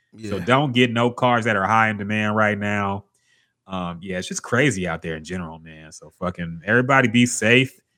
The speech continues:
Speaker 2: Yeah.
Speaker 1: Uh, fucking Figgy, be safe, man. Fucking do what you gotta do. But yeah, that's always some scary shit when some shit happens so close to you, man. 'Cause you think, like, what if I was outside?
Speaker 2: Yeah, I'm,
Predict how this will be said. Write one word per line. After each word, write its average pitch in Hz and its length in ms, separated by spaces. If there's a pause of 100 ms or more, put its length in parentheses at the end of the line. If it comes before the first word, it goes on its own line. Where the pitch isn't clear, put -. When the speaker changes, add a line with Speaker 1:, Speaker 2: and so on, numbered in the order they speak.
(180)
Speaker 2:
Yeah. 107 340
Speaker 1:
Uh, 87 140
fucking 98 360
Figgy, 123 300
be 113 140
safe, 123 460
man. 123 400
Fucking 92 560
do 107 100
what 120 160
you 113 60
gotta 120 240
do. 117 300
But 92 220
yeah, 87 180
that's 104 200
always 117 340
some 95 120
scary 90 380
shit 82 300
when 85 120
some - 120
shit 98 220
happens 90 300
so 95 160
close 95 340
to - 80
you, 85 160
man. 85 240
'Cause 85 140
you 92 160
think, 107 200
like, 95 300 (280)
what 113 160
if 117 120
I 117 100
was 107 140
outside? 98 800 (320)
Speaker 2:
Yeah, 151 160 (100)
I'm, 160 140